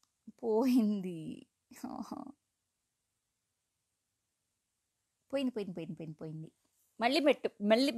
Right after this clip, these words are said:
మళ్ళీ పెట్టు మెసేజ్, నేను చదువుతా. Visit my native, uh, ఫాజిల్ మహమ్మద్. Okay, I will. Where it is?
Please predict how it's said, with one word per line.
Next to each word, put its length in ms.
మళ్ళీ 240
పెట్టు 180
మెసేజ్, 340
నేను 180
చదువుతా. 320
Visit 340
my 80
native, 480
uh, 280
ఫాజిల్ 500
మహమ్మద్. 440
Okay, 320
I 100
will. 240
Where 260
it 80
is? 100